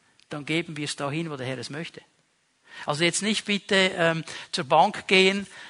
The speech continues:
hundertfünf Frankenstücke mitnehmen und dann durch die Stadt laufen und jedem Bettler hinwerfen.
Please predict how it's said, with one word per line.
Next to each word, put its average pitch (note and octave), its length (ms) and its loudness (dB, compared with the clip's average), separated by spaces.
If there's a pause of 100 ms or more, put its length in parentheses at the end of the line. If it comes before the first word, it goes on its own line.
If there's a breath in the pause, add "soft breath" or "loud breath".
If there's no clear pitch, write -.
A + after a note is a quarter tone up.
(220 loud breath)
hundertfünf F3 600 -4
Frankenstücke F#3 1000 0 (540)
mitnehmen E3+ 640 0
und D3+ 180 -8
dann D#3+ 180 -2
durch D#3 140 -8
die - 120 -6
Stadt E3+ 320 -4
laufen D#3+ 360 -4
und C#3+ 120 -6
jedem D3+ 220 -4
Bettler D3 340 -2
hinwerfen. C#3 600 -6